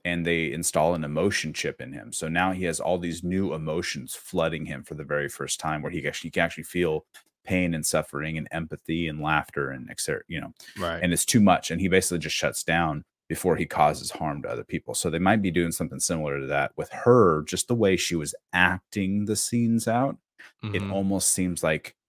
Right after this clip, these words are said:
Speaker 1: she was constantly on the edge. Like, like, there was a lot of tension in that scenes with her and the, and the doctor, you know what I mean? Like, it was like,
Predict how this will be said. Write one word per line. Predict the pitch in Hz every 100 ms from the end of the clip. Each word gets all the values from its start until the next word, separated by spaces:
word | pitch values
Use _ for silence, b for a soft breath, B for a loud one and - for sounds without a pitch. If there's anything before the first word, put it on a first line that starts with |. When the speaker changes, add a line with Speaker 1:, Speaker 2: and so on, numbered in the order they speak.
| _ _ _ -
Speaker 1:
she | - - 90
was | 80 82 -
constantly | - - 82 78 - - - 80 -
on | 80 82
the | 80 64
edge. | 67 76 92 95 - _ _ _ _ _ _ _ _ _
Like, | 85 78 76 - _ _ _ _
like, | 98 92
there | 101 107
was | 107
a | 113
lot | 113 113
of | 92
tension | - 98 95 - 85 76 65 -
in | 82
that | 78 80
scenes | - 87 80 73
with | 76
her | - 80 76
and | 76 69
the, | 67 -
and | 76 71
the |
doctor, | - - - - - -
you | 85
know | 85
what | 82
I |
mean? | 82 82 76
Like, | 73 82
it |
was | 80 -
like, | 78 76 -